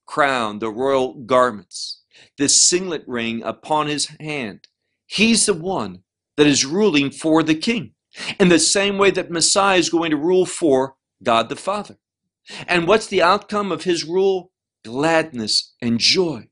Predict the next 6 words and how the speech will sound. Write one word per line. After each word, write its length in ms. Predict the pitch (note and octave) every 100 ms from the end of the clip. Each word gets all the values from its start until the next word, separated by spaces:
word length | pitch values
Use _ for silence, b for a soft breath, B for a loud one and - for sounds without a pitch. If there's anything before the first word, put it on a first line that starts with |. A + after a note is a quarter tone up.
| _ _ B B -
honor 580 | E3 F#3 F#3 C3+ G#2 - _ _
and 460 | C#3+ B2+ A#2 G#2 G2 _ _ _ _
the 160 | A2+
glory 580 | A2+ A2 A2+ A#2 A2+ G#2+
of 160 | G2+ -
God. 240 | F#2+ E2+